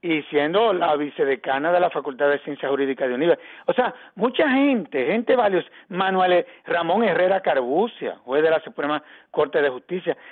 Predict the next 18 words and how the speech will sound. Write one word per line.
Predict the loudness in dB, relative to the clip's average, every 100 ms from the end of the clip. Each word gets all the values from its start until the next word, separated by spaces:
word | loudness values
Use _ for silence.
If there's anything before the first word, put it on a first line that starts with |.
| -8
Napoleón | -2 0 2 4 4 2
Esteve, | 0 -2 0 2 0 -2 _ _ _
de | -6 -2
la | -2
Cámara | -2 0 0
Civil | -2 -4 0
de |
la | 0
Suprema | -2 -6 -6 -4
Corte | -6 -4
de | -6
Justicia. | -6 -6 -8 -10 -20 _ -20 -20 0
Es | 2 2
decir, | 2
hemos | 2 2 0
querido | 0 2 2
también | 0 0 -2 -2
tener | -2 0 0 -2